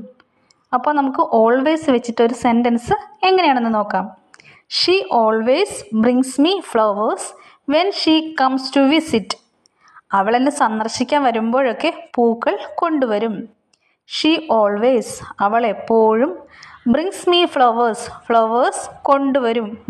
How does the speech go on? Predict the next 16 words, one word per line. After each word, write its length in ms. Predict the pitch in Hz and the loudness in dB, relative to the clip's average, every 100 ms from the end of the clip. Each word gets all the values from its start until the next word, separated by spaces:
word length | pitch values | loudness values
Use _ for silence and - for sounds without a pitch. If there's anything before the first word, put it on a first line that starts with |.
| 220 | 0
Brings 240 | 269 330 - | 0 -2 -2
എന്ന് 100 | 339 | 0
പറഞ്ഞാൽ 280 | 269 254 359 - - - | 2 0 -2 -6 -16 -6
കൊണ്ടുവരിക. 540 | 339 320 285 226 196 202 196 - - _ 220 | -2 0 0 0 0 -2 -4 -8 -20 _ -4
എപ്പോഴാണ്? 520 | 214 - 311 285 262 254 254 - - 196 208 | -4 -2 0 2 0 -2 -6 -14 -8 -2 0
When 200 | 226 285 - | 0 -2 -2
she 160 | - 349 359 - | 0 0 0 2
comes 260 | 247 277 - 294 | 2 0 -2 2
to 60 | 285 | 2
visit. 360 | 254 254 254 202 - _ _ _ _ _ - 208 | 2 0 -2 -4 -8 _ _ _ _ _ -6 -2
അവൾ 160 | 226 262 | 0 -2
എന്നെ 180 | 254 359 - - | -2 -4 -2 2
കാണാൻ 400 | 220 220 247 311 349 | 4 4 2 2 0
വരുമ്പോൾ 320 | 247 233 214 | 0 0 0
അല്ലെങ്കിൽ 240 | 214 233 285 | 0 -2 0
എന്നെ 120 | 277 | -2